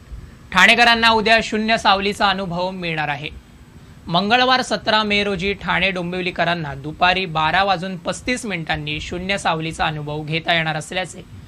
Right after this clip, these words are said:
पंचांगकर्ते, खगोल अभ्यासक दाकरू सोमण यांनी सांगितले. याविषयी अधिक माहिती देताना सोमण म्हणाले की, "आपली सावली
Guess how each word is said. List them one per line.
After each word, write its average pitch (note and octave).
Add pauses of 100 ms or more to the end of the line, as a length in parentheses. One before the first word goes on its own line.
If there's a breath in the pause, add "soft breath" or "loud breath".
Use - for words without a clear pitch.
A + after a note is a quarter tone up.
(280 loud breath)
पंचांगकर्ते, A3
खगोल F#3
अभ्यासक F#3
दाकरू E3+
सोमण D3+
यांनी D3+
सांगितले. - (1080 loud breath)
याविषयी A3
अधिक B3+
माहिती C4
देताना A#3+
सोमण G#3+
म्हणाले G3
की, F3
"आपली G#3
सावली G3